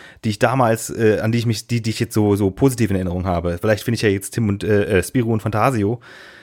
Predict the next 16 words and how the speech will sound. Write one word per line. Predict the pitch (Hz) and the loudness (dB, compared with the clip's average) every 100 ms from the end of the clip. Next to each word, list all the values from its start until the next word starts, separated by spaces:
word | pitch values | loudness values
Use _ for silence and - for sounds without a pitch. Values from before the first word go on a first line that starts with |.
| - _ _ _ _ _ - | -20 _ _ _ _ _ 2
ähm, | 120 113 107 104 104 107 98 - _ 107 | 4 6 4 2 0 -4 -8 -16 _ -4
ähnlich, | 120 139 113 101 - 104 | 2 4 4 2 -2 -2
äh, | 98 95 95 | 2 2 2
infantil, | 113 110 101 - 117 101 | 0 0 -2 0 2 4
aber | 98 104 104 | 4 2 -2
ich | - | -4
habe | 123 | -4
irgendwie | 143 131 | 0 0
das | 120 | -2
Gefühl, | 120 139 117 | -6 -4 -4
dass | - | -6
das | 123 | -2
moderner | 120 107 123 113 87 | 0 2 2 2 2
war. | 85 82 87 | 0 -4 -2
Also, | 101 104 104 98 92 87 | -2 0 -2 -2 -2 -2
ähm, | 95 92 90 90 | -2 -2 -4 -6